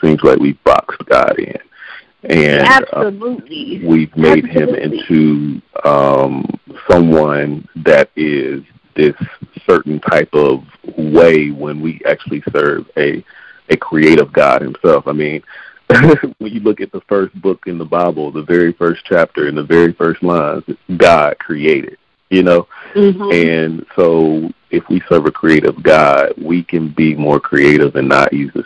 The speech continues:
Speaker 1: same things over and over again. So, you know, that's, that's really interesting that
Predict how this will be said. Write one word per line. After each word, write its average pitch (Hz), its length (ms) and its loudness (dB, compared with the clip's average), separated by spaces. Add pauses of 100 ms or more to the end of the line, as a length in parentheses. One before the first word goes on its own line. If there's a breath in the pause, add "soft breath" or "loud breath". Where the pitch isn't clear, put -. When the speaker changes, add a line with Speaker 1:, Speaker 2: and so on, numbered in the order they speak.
Speaker 1:
same 69 240 0
things 65 460 -2
over 67 260 4
and 64 120 -2
over - 180 -2
again. - 380 -4
So, 73 200 2 (420 loud breath)
you 87 120 4
know, 71 160 4
that's, 85 320 4
that's 90 240 -2
really 87 220 0
interesting 311 280 -6
that - 80 0